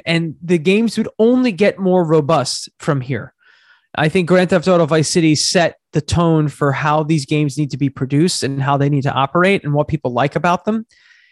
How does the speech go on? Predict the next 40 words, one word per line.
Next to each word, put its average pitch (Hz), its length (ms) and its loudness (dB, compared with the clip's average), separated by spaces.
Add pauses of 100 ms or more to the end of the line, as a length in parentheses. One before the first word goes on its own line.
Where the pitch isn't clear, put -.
(160)
And 151 420 0
it 185 120 2
only 202 300 0
continued. 151 600 0
So 180 120 0
Vice 226 240 2
City, 233 260 0
while 185 400 2
it 165 120 2
was 170 600 2 (100)
a 151 80 -2
building 185 600 2
that 165 240 2
was 151 120 0
built 170 240 0
on 160 60 0
the 143 80 0
foundation 151 480 0
of 135 80 -4
Grand 143 160 0
Theft - 160 -4
Auto 135 160 0
three, 170 560 0 (340)
I 156 120 -2
feel 190 280 0
like 165 400 2 (120)
the, 165 280 0
the 160 320 2
future 190 300 -2
of 170 60 2
the 156 80 -2
Grand, 160 340 0 (140)
Grand 160 200 0
Theft 160 160 -2
Auto 143 140 2
franchise 151 640 0
is 127 220 -2
also 147 360 2
built 147 300 -2
upon 127 520 -2